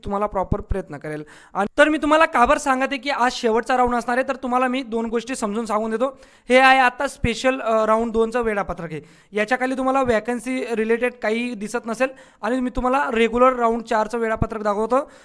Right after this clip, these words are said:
तर इथं काय म्हटलंय की रिक्त जागा प्रदर्शित करणे, हा जो कॉलम आहे तर तो आता नवीन वेळापत्रकमध्ये नाही मित्रांनो, त्यामुळे तुमचा पुढचा राऊंड होणार नाही.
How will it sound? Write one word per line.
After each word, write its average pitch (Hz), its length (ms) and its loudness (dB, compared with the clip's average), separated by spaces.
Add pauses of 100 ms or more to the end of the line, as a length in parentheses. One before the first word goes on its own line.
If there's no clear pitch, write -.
(120)
तर 254 80 4
इथं 254 180 -2
काय 277 180 2
म्हटलंय 247 280 -2
की 240 140 -8
रिक्त 240 340 -6
जागा 214 160 0
प्रदर्शित 214 420 -8 (120)
करणे, 196 280 -4 (300)
हा 214 140 4
जो 262 160 -2
कॉलम 240 360 2
आहे 254 100 -2
तर 269 100 -2
तो 269 120 -2
आता 233 300 0
नवीन 240 300 -4
वेळापत्रकमध्ये 226 720 -2
नाही 220 160 -4
मित्रांनो, 226 340 -4
त्यामुळे 226 340 -2
तुमचा 214 300 -6
पुढचा 220 360 -4
राऊंड 220 180 -2
होणार 214 220 -2
नाही. 247 200 -2